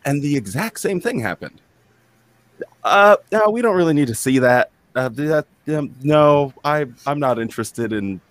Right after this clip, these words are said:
that. I, I, I don't wanna learn about that." And that's why I think it's so important, especially if you're early on in your waking up process. Instead of going down the rabbit hole of just, like, force feeding your brain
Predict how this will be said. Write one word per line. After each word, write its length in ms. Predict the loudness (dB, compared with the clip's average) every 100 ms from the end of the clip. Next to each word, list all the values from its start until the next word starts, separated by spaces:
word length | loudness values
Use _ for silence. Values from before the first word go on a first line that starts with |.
| -14
that. 280 | -4 -2 0
I, 360 | 0 0 0 -2
I, 160 | 0
I 20 | 0
don't 160 | 0
wanna 240 | 0 -2 -4 -6
learn 240 | -2 -2
about 260 | -2 -6 -8
that." 160 | -14 -16 _ _ _ _ _ _ _ _ -2
And 380 | 0 2 0 -4 0
that's 260 | 0 2
why 160 | 2 2
I 40 |
think 240 | 2 0 -2
it's 140 | -4
so 220 | 0 2
important, 540 | 2 0 2 0 0 -6
especially 520 | -4 -2 -2 -2 -6
if 160 | -6 -6
you're 160 | -8 -2
early 320 | 0 2 2
on 340 | 2 2 2 -2
in 380 | -4 -4 -4 -6
your 300 | -8 -8 -4
waking 400 | -2 -4 -4 -8
up 160 | -8 _
process. 640 | -4 -4 -6 -10 -10 -16 _ _ _ _
Instead 320 | -6 -2 0
of 240 | 0 -2 0
going 420 | 4 4 4 2
down 300 | 2 0 0
the 80 | 0
rabbit 360 | 0 0 -2
hole 280 | -2 -2 0
of 100 | -4
just, 180 | -8 -10
like, 240 | -10 -12
force 480 | -18 -16 -4 -4 -4
feeding 360 | -8 -6 -2 -2
your 80 | -4
brain 500 | -4 -4 -2 -4